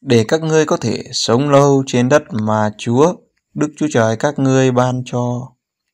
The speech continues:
Không được giết người, không được tà dâm, không được trộm cắp, không được làm chứng dối nghịch người khác, không được tham muốn nhà cửa của người khác, không được tham muốn vợ, tôi trai,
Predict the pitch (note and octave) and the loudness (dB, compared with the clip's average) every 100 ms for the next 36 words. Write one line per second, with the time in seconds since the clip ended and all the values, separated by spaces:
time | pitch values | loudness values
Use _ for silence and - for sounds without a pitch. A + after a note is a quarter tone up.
0 | _ - D#3+ D#3 B2 G#2+ A#2 C3+ D3 A2+ | _ -2 0 4 2 0 -2 -2 -2 -4
1 | G#2 G#2 G2+ A2 _ _ _ - E3+ D#3+ | -2 -2 -4 -10 _ _ _ 0 2 4
2 | A#2 G#2 _ _ A2 A2+ A2 G#2+ C3 C3+ | 2 0 _ _ 0 2 -2 2 4 4
3 | C3+ C3 - _ _ - E3+ C#3 - - | 2 -4 -12 _ _ 0 4 4 2 -10
4 | - - - B2 D3 D3+ - _ _ _ | -6 -6 -6 -4 0 0 -2 _ _ _
5 | _ - C#3+ A#2 A2 G#2+ A2+ A2+ A2 A2+ | _ -4 0 0 2 2 4 2 -4 -4
6 | B2+ D3 D3 A#2+ C3 E3+ B2+ A#2+ - A#2+ | -4 -2 -2 0 -2 0 0 -2 -4 -6
7 | A#2 A2+ A2 D3+ D#3+ - _ _ _ _ | -2 -2 2 2 2 0 _ _ _ _
8 | - - C3 B2+ A#2 G#2 - - B2+ C3 | -20 -10 -2 0 0 -2 -10 -8 -4 -2
9 | B2 A#2+ C#3+ D3 A#2 A#2 A#2 - G#2 G#2+ | -2 -2 -2 0 2 0 -2 -6 -4 -2
10 | A#2 - _ _ A2+ G#2+ A#2+ A#2+ A2 - | -2 -6 _ _ 0 2 2 2 0 0
11 | D3+ D#3 - _ _ _ - - D#3 A#2 | -2 -2 -6 _ _ _ -8 -4 0 -2
12 | - C#3 C#3 C#3 C3 B2+ D3+ B2 G#2+ A2+ | -2 -2 0 2 2 0 0 -2 2 4
13 | A2 - _ _ _ _ C#3 D3+ C#3+ D#3 | 4 0 _ _ _ _ 4 6 4 2
14 | D3+ D3 C#3+ | 2 2 -2